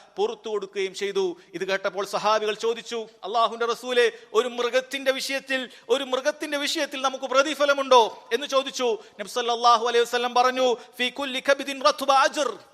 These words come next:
അല്ല, എല്ലാ പച്ചക്കരകുള്ള സർവ്വ കാര്യത്തിനും പ്രതിഫലമുണ്ട്.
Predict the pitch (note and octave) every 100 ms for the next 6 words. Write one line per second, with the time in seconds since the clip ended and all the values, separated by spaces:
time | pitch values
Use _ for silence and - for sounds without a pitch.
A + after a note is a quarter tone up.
0 | - G3+ C4+ B3+ G3+ - - G#3+ A#3+ C#4
1 | C#4 C#4+ C#4+ D4+ - C#4+ C4+ C#4 C4+ A#3
2 | - - C#4+ D#4+ E4 D4 C#4 C#4+ C#4+ C#4
3 | B3 A#3+ C#4 C4 C4 B3+ A#3